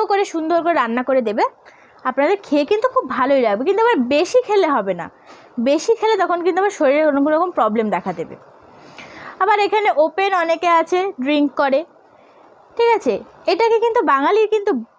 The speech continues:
গোয়া বলা যেতে পারে, কিন্তু ড্রিঙ্ক করলেও কেউ কিন্তু কাউকে কোনো ডিস্টার্ব করবে না, সবাই যে যার নিজের মতো আনন্দ করবে। আপনিও চাইলে আপনিও করতে পারেন। এই যে এখানে ছোটো ছোটো টেবিলগুলো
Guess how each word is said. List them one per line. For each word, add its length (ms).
গোয়া 240
বলা 260
যেতে 220
পারে, 180
কিন্তু 220
ড্রিঙ্ক 280
করলেও 340
কেউ 200
কিন্তু 240
কাউকে 280
কোনো 120
ডিস্টার্ব 480
করবে 300
না, 60
সবাই 240
যে 140
যার 220
নিজের 260
মতো 260
আনন্দ 220
করবে। 240
আপনিও 380
চাইলে 300
আপনিও 200
করতে 280
পারেন। 220
এই 140
যে 100
এখানে 260
ছোটো 200
ছোটো 140
টেবিলগুলো 420